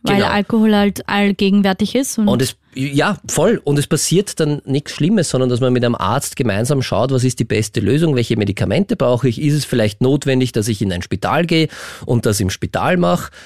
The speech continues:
Speaker 2: dann werde ich zunächst einmal einen körperlichen Entzug machen. Ein körperlicher Entzug ist relativ schnell vorbei. Das dauert maximal zehn bis vierzehn Tage.
Speaker 1: Wirklich?
Speaker 2: Dann bin ich komplett körperlich entzogen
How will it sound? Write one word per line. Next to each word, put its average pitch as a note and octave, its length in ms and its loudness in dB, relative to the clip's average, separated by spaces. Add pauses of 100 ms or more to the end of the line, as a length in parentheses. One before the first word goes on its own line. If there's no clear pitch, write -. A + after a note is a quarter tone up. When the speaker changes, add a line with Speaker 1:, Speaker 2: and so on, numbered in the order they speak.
(140)
Speaker 2:
dann A2+ 160 2
werde G#2 160 2
ich G#2+ 80 -2
zunächst G2 380 -2
einmal G2 160 0
einen F2+ 180 0
körperlichen G2 540 0
Entzug - 340 -2
machen. F3+ 240 0
Ein G2+ 100 0
körperlicher E3 580 0
Entzug D3 380 0
ist D3 120 0
relativ E3 500 0
schnell A2 640 0
vorbei. C3 540 0
Das C3+ 200 -4
dauert B2+ 300 0
maximal C3+ 500 0
zehn E3+ 320 0
bis D#3+ 140 -2
vierzehn D3+ 480 -2
Tage. A2+ 380 -2 (360)
Speaker 1:
Wirklich? G#3+ 300 2
Speaker 2:
Dann G3+ 80 0
bin E3+ 160 2
ich F#3+ 120 -2
komplett C3 520 -2
körperlich A#2 440 -2
entzogen C#3 440 -2